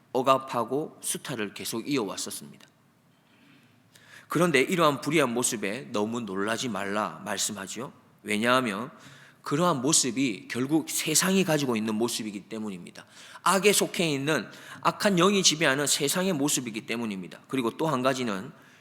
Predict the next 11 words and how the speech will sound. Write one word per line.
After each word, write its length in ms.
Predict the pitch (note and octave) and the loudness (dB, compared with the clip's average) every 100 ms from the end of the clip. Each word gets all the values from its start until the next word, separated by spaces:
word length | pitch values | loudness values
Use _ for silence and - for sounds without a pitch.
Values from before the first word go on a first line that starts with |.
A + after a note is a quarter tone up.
| _ - | _ -8
결국에는 760 | B2 C3+ D#3+ D3+ A2+ A#2+ C3 - - - | 0 2 4 4 2 -2 -6 -16 -20 -12
그 100 | - | -2
모든 460 | G3 A#2 B2+ D#3+ G3+ | 0 2 2 4 4
권력자들보다 840 | D3 F3 F3+ C#3+ C3 A#2+ A#2 A#2 | 6 6 6 4 4 2 2 0
더 240 | - G#2 A#2+ | -2 -2 0
높으신 680 | B2+ C3+ C#3 B2+ D3+ D#3 - | 0 -2 -6 -6 -8 -10 -16
하나님께서 1120 | - - D#3 D#3+ E3 A2+ - F#2+ F2 A#2 F3+ - - - - - | -14 -4 0 0 0 -2 -2 -6 -8 -10 -14 -20 -20 -20 -14 -2
최종 440 | - D3+ D3+ F3 | 0 2 2 2
심판자로 840 | D#3 C3 C#3+ D3 B2+ G#2 G2 C#3+ E3+ - | 2 2 -2 -2 -2 -2 -4 -8 -12 -12
우리의 260 | A2+ C3+ A#2+ | -2 4 4
억울함들을 880 | B2 C3+ C#3 A2 G2+ G2 G#2 D#3 | 4 2 2 0 -2 -4 -4 -6